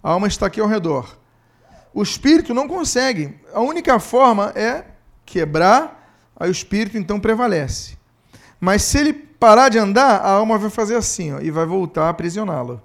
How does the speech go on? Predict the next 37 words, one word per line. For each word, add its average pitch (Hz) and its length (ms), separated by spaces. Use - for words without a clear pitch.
ok? 190 600
Essa 233 320
é - 20
a - 20
nossa 208 260
luta 208 240
diária. 143 440
Pois 190 160
bem, 147 260
há 214 100
duas 277 220
formas 277 260
de - 60
quebrantamento. 233 680
O 202 60
primeiro 285 420
delas, 180 520
a 165 60
primeira 226 380
delas, 165 600
é - 80
através 208 400
da 208 100
não 233 120
aceitação 208 840
de, 214 560
do 185 160
ambiente 214 340
que 240 80
nos 226 100
rodeia. 180 560
Então, 185 260
o 185 40
ambiente 180 320
que 190 60
nos 165 120
rodeia, 190 640